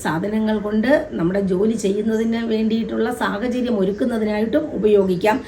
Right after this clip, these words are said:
ആദ്യം ഒരു ലക്ഷം രൂപയുടെ ലോണും പിന്നീട് രണ്ട് ലക്ഷം രൂപയുടെ ലോണും തരികയും നമുക്ക് വിപുലമായ കടയോ അങ്ങനെയുള്ള എന്തെങ്കിലും ചെയ്ത്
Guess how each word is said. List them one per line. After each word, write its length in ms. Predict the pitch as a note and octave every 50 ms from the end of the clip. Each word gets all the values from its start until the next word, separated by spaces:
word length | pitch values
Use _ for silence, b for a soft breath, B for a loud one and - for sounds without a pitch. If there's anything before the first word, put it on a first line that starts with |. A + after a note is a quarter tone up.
| B B B - -
ആദ്യം 460 | A3 B3 C#4+ C4+ C4 D#4+ D4+ C#4 A3+
ഒരു 140 | G#3+ A3 C4+
ലക്ഷം 400 | C#4+ C#4+ C4+ C#4 - C4 A#3+ A3
രൂപയുടെ 540 | A3 A3 A3 G#3+ A3 A3 A3 G3+ G#3+ G#3+ G3+
ലോണും 680 | G3+ G3+ G3+ A3 A3+ A3+ - - - - A#3 C4+ D4 - - - -
പിന്നീട് 380 | - F3 F#3 G3 G#3 G#3+ A3 B3
രണ്ട് 260 | A#3 G3 D#3 F3+ G#3+
ലക്ഷം 360 | B3+ B3 A3+ - - A#3 A3
രൂപയുടെ 460 | G3+ F3+ F#3+ F#3+ F#3+ G3 G3 F#3+ F#3 F#3+
ലോണും 480 | F#3+ F3 D#3 D#3+ G3 A3 A3 A3 - -
തരികയും 440 | E3 E3 F3+ F3+ F#3+ G3+ B3 C4 -
നമുക്ക് 240 | G3+ F3 F3 E3 -
വിപുലമായ 640 | F3+ F3 F3 G3 G3 F#3 G3+ G3 F#3+ G3 G3 G3+
കടയോ 600 | G3+ - F#3+ F3 E3+ F3 F3 G#3 B3 B3 - - -
അങ്ങനെയുള്ള 460 | G3 F3 D#3+ E3+ F#3+ F#3+ F#3+ G3 G3+
എന്തെങ്കിലും 520 | F#3 E3 F3 F#3+ G3 G3 F#3+ F#3+ G3 G3+
ചെയ്ത് 380 | F#3+ - - G3 G3 G#3+ C4+ C#4